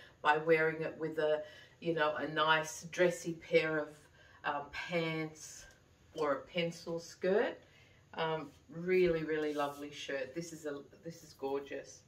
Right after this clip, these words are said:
Now I paid fifteen dollars for this shirt, but for something similar in store, I would be paying sixty-nine ninety-nine. So another great buy.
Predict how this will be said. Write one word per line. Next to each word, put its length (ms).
Now 300
I 140
paid 360
fifteen 720
dollars 540
for 140
this 280
shirt, 540
but 300
for 140
something 520
similar 840
in 200
store, 800
I 120
would 340
be 260
paying 240
sixty-nine 840
ninety-nine. 840
So 260
another 360
great 540
buy. 480